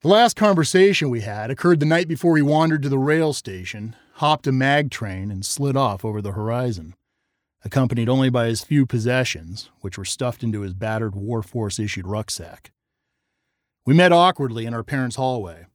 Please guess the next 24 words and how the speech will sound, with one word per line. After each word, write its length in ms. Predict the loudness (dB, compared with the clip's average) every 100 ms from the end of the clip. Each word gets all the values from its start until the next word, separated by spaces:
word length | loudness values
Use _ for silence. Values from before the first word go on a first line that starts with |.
| _ _ _ -10
where 120 | -4
I 60 |
was 160 | -2 -2
on 120 | -2
my 120 | -2
way 220 | -4 -4 -6
out 180 | -8 -8
to 100 | -8
meet 160 | -8
friends, 600 | -6 -4 -4 -8 -18 -20 _ _ _
and 100 | -4
he 80 | -2
was 160 | -2
on 140 | -4 -10
his 100 | -10
way 140 | -10
back 260 | -10 -10 -10
from 140 | -12
drinking, 480 | -10 -8 -10 -12 -20 _ _ _ _ _ _ _
heading 180 | -6 -4
down 220 | -4 -4
to 60 | -6
the 80 | -8
basement 600 | -6 -4 -4 -6 -14